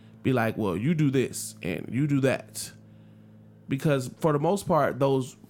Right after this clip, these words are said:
in, in certain other, other podcasts that I've worked, the roles have naturally played themselves out. I didn't appoint certain people or myself to do certain things. They just, "Well, I'm good at this and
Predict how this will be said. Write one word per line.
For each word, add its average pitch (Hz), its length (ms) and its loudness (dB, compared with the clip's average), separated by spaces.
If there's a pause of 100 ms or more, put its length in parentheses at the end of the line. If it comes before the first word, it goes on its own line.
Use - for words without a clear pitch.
(140)
in, 131 240 0
in 123 180 -2
certain 127 800 -2
other, 131 280 0 (260)
other 127 200 0
podcasts 151 520 -2
that 131 100 -2
I've 117 200 -4
worked, 151 280 -2
the 123 100 0
roles 117 340 -2
have 107 200 -4
naturally 107 640 -4 (220)
played 110 240 -2
themselves 95 420 -6
out. - 260 -4 (540)
I 110 60 -4
didn't 113 180 -2
appoint 143 440 -4 (440)
certain 107 320 -4
people 110 520 -6
or 110 180 -2
myself 110 500 -4
to - 100 -6
do 110 200 -2
certain - 300 -4
things. 120 340 -2
They 104 100 -4
just, 104 380 -8 (480)
"Well, - 120 -2
I'm 127 160 -2
good 135 140 0
at 110 140 -4
this 170 320 2
and 104 340 -6